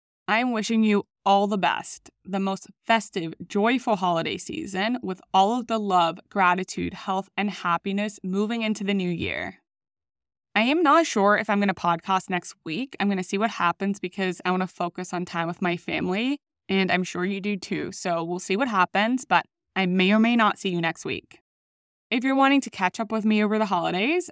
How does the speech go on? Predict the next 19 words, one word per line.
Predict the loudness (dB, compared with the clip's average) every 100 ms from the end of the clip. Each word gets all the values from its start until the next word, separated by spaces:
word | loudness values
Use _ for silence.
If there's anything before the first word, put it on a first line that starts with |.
| -2
I'm | -2
gonna | -2
be | -4 -4
posting | -6 -8 -2 0 0
when | 2
I | 0
can | -2 -2 -2
on | 0 -4 -2
Instagram, | -4 -6 -10 -8 -4 -2 0 0 -2 -4
and | 0 2 0 0
I | 0 0
will, | 0 -2 -2
as | -2
I | -4
said, | -2 -2 -2
be | -4
baking | -4 -6 -4 -6
for | -4
myself | -4 -4 0 2 0